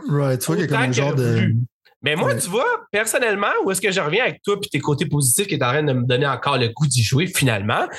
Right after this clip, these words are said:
Speaker 2: c'est que, assurément qu'avec PlayStation Plus ou un, un rabais moitié prix, ce qui est souvent le cas avec les jeux qui flopent, on a juste à penser à Need for Speed,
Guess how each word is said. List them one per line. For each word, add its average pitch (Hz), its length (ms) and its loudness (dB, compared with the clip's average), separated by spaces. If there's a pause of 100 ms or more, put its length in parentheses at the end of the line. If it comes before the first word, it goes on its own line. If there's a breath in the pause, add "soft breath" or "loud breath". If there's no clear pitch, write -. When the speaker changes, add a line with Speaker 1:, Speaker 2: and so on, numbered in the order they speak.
(360 loud breath)
Speaker 2:
c'est 185 200 0
que, 180 320 0 (120)
assurément 240 560 0
qu'avec 170 280 -2
PlayStation 180 420 0
Plus 196 540 -2 (120)
ou 226 360 0
un, 147 500 0
un 143 220 0
rabais 160 580 -2 (140)
moitié 156 460 0
prix, 185 440 0 (180 loud breath)
ce - 60 -8
qui 156 80 2
est 156 100 4
souvent 254 320 0
le 214 100 -2
cas 233 240 -2
avec 185 240 -2
les 143 100 0
jeux 165 160 0
qui 123 160 -2
flopent, 143 460 -2 (100)
on 117 100 0
a 131 40 2
juste 135 120 0
à 151 60 0
penser 143 260 0
à 147 60 0
Need 147 160 0
for 139 180 0
Speed, 185 440 -2